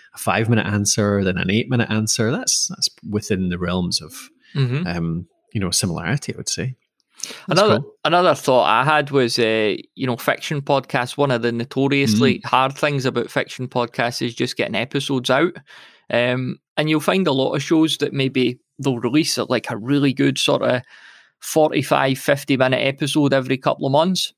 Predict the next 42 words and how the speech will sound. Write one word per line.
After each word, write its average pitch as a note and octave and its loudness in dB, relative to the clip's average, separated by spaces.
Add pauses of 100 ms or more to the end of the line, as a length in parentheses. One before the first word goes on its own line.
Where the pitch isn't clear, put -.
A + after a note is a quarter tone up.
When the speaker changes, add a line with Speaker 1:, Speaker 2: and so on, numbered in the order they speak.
(160)
Speaker 2:
So C#3 2 (240)
there's D3+ -2
the E3 2
argument C3 -2
there A2+ 0
of, A2+ -6
well, A2 -4
why C#3+ 0
not C#3+ -2 (200)
cut - -2
this C3+ 0
into B2+ -2
one B2+ 0
minute A#2+ -2
segments C#3+ -2
and B2 -6
just A#2+ -4
serialize D#3 2
it - -2
every C#3+ -6
single C#3 -4
day? D3+ -2 (540)
Um, A#2 0 (420)
and G#3 2
obviously C3+ 2
that B2+ 2
would B2+ -6
take B2+ -2
a C#3+ 2
bit G#2+ 2
of G2 0
work. G2+ 2
Like, A2 0
you B2 -4
couldn't, C3 -4
you C3 -12
couldn't C3+ -4
just B2 -10
be B2 -2
cutting B2 -4
mid, C3 0 (160)
mid C3+ -2